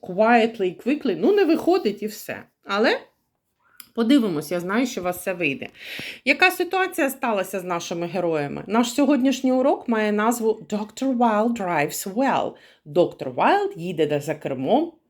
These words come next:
добре. Управляє автомобілем, веде його добре. Доктор Wilde drives carefully. Доктор Вайлд їздить обережно.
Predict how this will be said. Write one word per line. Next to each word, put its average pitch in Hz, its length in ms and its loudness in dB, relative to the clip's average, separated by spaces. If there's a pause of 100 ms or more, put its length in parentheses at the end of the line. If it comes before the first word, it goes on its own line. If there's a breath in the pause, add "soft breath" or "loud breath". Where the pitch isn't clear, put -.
(120)
добре. - 380 2 (560 loud breath)
Управляє 170 560 2
автомобілем, 247 880 -2
веде 165 300 4
його 214 280 2
добре. 143 480 -4 (640 loud breath)
Доктор 339 440 4
Wilde 381 760 2 (100)
drives 240 680 0
carefully. 147 540 -4 (140)
Доктор 220 400 0
Вайлд 403 480 2 (460)
їздить 254 640 -2
обережно. 147 480 2